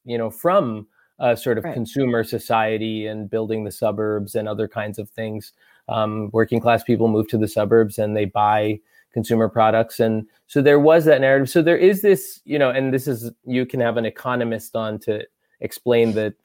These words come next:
Speaker 1: precise eco-, economics, but there's a perception that there was economic growth, uh, in the forties, the fifties,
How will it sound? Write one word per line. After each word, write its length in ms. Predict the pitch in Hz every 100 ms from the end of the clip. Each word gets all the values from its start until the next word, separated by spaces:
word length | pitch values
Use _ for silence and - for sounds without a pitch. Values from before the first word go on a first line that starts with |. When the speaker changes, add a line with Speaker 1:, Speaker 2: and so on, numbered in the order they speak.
| _ _ _
Speaker 1:
precise 520 | 143 131 147 131 - -
eco-, 360 | 135 143 139 -
economics, 580 | 135 - 135 160 127 117
but 140 | -
there's 180 | 131 131
a 60 | -
perception 960 | - 135 - 185 202 - 135 123 120 117 _
that 120 | 135 135
there 100 | 135
was 140 | 123
economic 580 | 147 135 139 127 123 -
growth, 540 | 120 120 110 - - _ _ _ _
uh, 300 | 117 113 110 -
in 180 | 123
the 60 | 120
forties, 580 | - 123 120 117 117 110
the 100 | 113
fifties, 680 | - 110 - 113 110 107